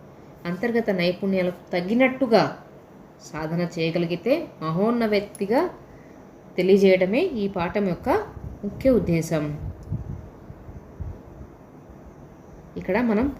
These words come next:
కవి గారి గురించి తెలుసుకుందాము. రాసిన వారు చేజారిన బాల్యం,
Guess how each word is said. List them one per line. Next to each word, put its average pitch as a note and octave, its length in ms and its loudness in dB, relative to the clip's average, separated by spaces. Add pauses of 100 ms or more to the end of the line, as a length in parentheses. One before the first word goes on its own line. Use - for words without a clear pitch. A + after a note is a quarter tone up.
కవి F#3 200 2
గారి F#3+ 140 10
గురించి F3+ 260 0
తెలుసుకుందాము. F3 880 -2 (800)
రాసిన G3 320 4
వారు D#3 500 0 (420)
చేజారిన F3+ 400 6
బాల్యం, D3 520 -2